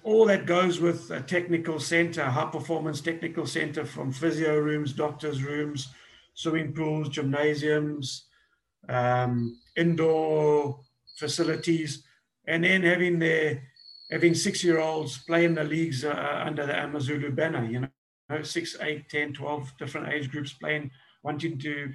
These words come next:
to play for the senior team. So that whole makeshift of high performance, uh, I, I, I,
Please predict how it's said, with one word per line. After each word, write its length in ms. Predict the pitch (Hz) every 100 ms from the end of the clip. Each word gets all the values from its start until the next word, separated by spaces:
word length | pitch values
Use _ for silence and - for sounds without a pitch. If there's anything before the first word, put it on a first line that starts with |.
| -
to 100 | 135
play 220 | 147 147
for 120 | 151
the 100 | 143
senior 260 | 139 165 170
team. 200 | 143 117
So 280 | 143 143 127 - _ -
that 140 | 98
whole 260 | 185 185 170
makeshift 640 | 151 165 165 170 165 -
of 320 | 208 147 135 127
high 200 | 147 165
performance, 840 | 139 - 151 151 151 135 - - _ _ _ _ _ _
uh, 40 | 135
I, 40 |
I, 760 | 139 135 135 135 139 - - 131
I, 440 | 127 - 147 -